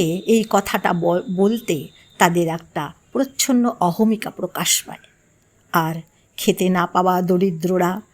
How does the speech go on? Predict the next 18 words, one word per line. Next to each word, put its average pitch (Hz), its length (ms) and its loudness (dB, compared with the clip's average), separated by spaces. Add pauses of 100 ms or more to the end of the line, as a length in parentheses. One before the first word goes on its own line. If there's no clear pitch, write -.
(160)
ভিখারিরা 190 640 0 (340)
ফুটপাতে, 202 760 0
স্টেশনে, 202 640 0
রাস্তায় 202 640 2 (360)
দুটো 220 280 2
পয়সা 220 580 2
বা 175 200 0
খাবারের 196 500 2
জন্য 185 380 0 (280)
কত 277 220 -2
না 311 220 2
পীড়িত 185 380 0
হয়, - 320 -8 (320)
নিপীড়িত 185 480 -2
হয়, 180 420 -6
কষ্ট - 360 0
পায়, 175 320 -10 (340)
এটাই 180 480 2